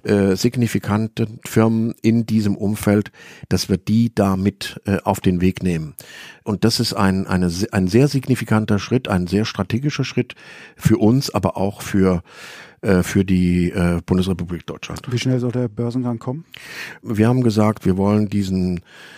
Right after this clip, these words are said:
Speaker 1: äh, diesen Spin-off, den wollen wir im Kalenderjahr zwanzig fünfundzwanzig vollziehen.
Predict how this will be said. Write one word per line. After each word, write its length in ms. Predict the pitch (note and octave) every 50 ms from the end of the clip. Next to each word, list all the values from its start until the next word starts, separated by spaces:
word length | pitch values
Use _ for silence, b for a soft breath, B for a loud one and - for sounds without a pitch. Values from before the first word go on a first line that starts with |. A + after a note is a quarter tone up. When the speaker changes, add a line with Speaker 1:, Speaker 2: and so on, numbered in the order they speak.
| B B B B
Speaker 1:
äh, 280 | - G#2 F#2+ F2+ F2+ F2
diesen 300 | - - F#2 F2 F2 D#2+
Spin-off, 840 | - - - _ - A#2 A#2 C3+ C#3+ D3 D3+ D#3 - - - - - -
den 200 | - G2+ G2 F#2+
wollen 360 | F#2+ G2 G2+ G#2 G#2 G2+ G2 F#2+
wir 280 | G2 G2 G2 F#2+ - -
im 260 | G#2+ A2 A2 A2+ A2
Kalenderjahr 840 | - - - F#2 F2 F2+ F#2 G2+ G2+ G#2 G#2 G2+ G2 F#2+ G2 F#2+
zwanzig 420 | - - - F2 F#2 F2+ F#2+ F2+ -
fünfundzwanzig 920 | - F#2+ F2 F2 E2 - - - D#2+ E2+ F2 - - - D#2+ - - - b b b b b b b b b
vollziehen. 480 | b - - F2+ - - - - -